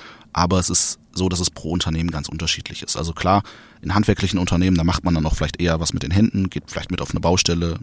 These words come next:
Elektriker, ähm, auch mit irgendwie auf, auf, äh, einen Baustellenbesuch. Das kommt aber wirklich immer drauf an, was eigentlich immer so die Rahmenbedingungen sind, ist, man ist normalerweise vor den, bei den Unternehmen vor Ort. Man hat oft natürlich einen, einen abgesteckten Tagesplan,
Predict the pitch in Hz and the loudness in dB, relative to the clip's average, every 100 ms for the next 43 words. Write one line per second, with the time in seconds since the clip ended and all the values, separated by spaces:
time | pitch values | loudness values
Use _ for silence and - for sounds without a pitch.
0 | - 82 - - - 85 82 - - - | -10 -10 -8 -10 -6 -4 -4 -8 -18 -20
1 | - - 78 76 - - 85 - - 76 | -16 -8 -4 -4 2 2 2 -4 -6 -4
2 | 76 - - - - - - - 73 71 | -6 -6 -6 -6 -10 -12 -12 -8 -8 -8
3 | - - 76 - - - 180 - 92 90 | -8 -6 -8 -8 -12 -2 0 4 2 2
4 | 101 120 - - - - - - - _ | 2 2 0 -16 -18 -20 -20 -20 -20 _
5 | _ - _ _ - 90 - 110 92 87 | _ -20 _ _ -6 0 4 6 4 2
6 | 92 87 87 87 85 85 104 87 - 95 | 0 0 0 0 0 2 4 4 2 2
7 | 98 - 95 85 80 98 117 113 110 107 | 2 2 0 0 4 6 8 8 6 6
8 | 101 104 - 92 - - 87 85 92 90 | 6 2 2 -2 -6 -6 -4 0 2 4
9 | 95 87 87 - 85 78 85 80 85 - | 4 2 0 -2 -2 -2 -4 -2 -2 2
10 | 90 92 - - 123 - - - - - | 2 2 0 -2 -2 -4 -12 -18 -20 -20
11 | - - - - 90 87 87 - 95 - | -20 -20 -20 -4 0 2 2 -2 -2 0
12 | 104 101 - 95 90 - - 90 85 80 | 0 0 0 0 0 0 0 2 2 2
13 | 85 78 - - 87 85 - 82 85 104 | 0 -2 -4 -4 -2 -2 -2 -2 0 0
14 | 127 - 117 117 135 | 2 2 2 2 0